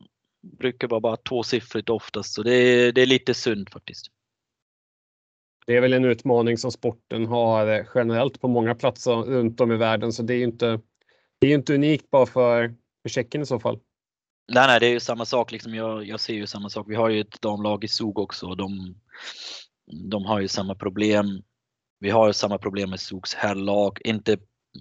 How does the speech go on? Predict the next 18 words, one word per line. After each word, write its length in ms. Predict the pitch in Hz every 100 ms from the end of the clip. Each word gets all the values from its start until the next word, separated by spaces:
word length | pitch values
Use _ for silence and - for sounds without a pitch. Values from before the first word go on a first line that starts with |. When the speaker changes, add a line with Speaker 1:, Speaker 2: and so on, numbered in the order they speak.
| -
Speaker 1:
på 80 | 98
tvåsiffrig 580 | 127 127 120 107 107
nivå, 320 | 98 101 104 101
men 120 | 98
ändå, 260 | 98 104
liksom, 240 | 92 90 101
på 160 | 92 - _ _ _
li-, 280 | - 98 101 -
lite 300 | 101 98 95
mer 200 | 98 95
publik. 420 | - 95 92 -
Men, 320 | 95 95 95
eh, 180 | 95 92
ja, 280 | - 95 87
samma, 420 | - 101 95 92
samma 260 | - 98 92
utmaning 440 | 92 95 90 90
där. 220 | 90 90